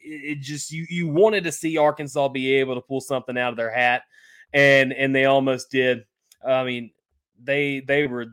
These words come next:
that close. I mean, hitting threes, hitting shots when they needed, and they almost pulled it off in crunch time, especially when, uh, free throws are being shot. I thought what was go-, what was weird, though, was Arkansas was almost nearly in the bonus,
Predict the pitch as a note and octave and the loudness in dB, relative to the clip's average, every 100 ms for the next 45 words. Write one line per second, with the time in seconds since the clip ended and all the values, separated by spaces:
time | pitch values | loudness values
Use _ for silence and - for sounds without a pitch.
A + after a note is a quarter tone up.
0 | A2+ C3+ B2+ A#2+ - B2+ B2 A#2 A2 B2 | -4 -2 -2 -4 -10 -6 -4 -4 -8 -12
1 | A2+ A#2+ C#3 F#3 F#3 D#3+ D3 C#3+ C#3 C#3 | -12 -8 -2 0 -2 -8 -8 -6 -4 -4
2 | C3+ B2 - _ _ D#3+ G3 F3 - E3 | -4 -6 -14 _ _ 0 0 0 -4 0
3 | D3+ C#3+ C#3+ C#3 C3+ C3+ C3 B2+ B2+ D3+ | 0 -2 -4 -2 -2 -4 -4 -2 0 0
4 | A#3 F#3+ C#3 C3+ D3+ C#3+ C3+ C3 C3 A#2+ | -2 0 0 -2 -6 -2 4 4 2 -2
5 | C#3+ G3 - C#3+ B2+ - D#3+ E3+ E3+ C#3 | -2 -2 -2 -6 -6 -4 -4 -4 -6 -6
6 | C3+ C3 B2 _ _ _ _ - C3+ C3 | -4 -6 -8 _ _ _ _ 2 8 8
7 | B2 A#2+ A#2 A2+ A2 - E3 G#3 C#3+ B2+ | 8 6 6 2 0 -2 -2 0 -2 -4
8 | A2 A2 G#2+ - A#2 G2+ - _ _ - | -6 -12 -12 -10 -8 -8 -10 _ _ 2
9 | D3 - G3 F3+ D#3 E3+ E3 C#3 B2 A2 | 4 6 4 2 -2 -2 -2 -4 -10 -2
10 | D3 D#3+ G3 C#3+ B2 B2 F#3+ G3 E3+ C#3 | -2 0 -2 -2 -6 -6 -4 -2 -2 0
11 | C#3+ C#3 B2+ C#3 D#3 D#3+ C#3+ C#3+ C3+ B2+ | 0 0 2 2 2 -4 -2 0 0 -2
12 | D3 F3+ D#3 C3+ - C#3 F3 C3 B2+ A#2 | -4 -4 -4 -6 -6 -8 -6 -4 -4 -6
13 | G#2+ B2 D#3 D3 A#2 - | -2 0 0 -2 -6 -10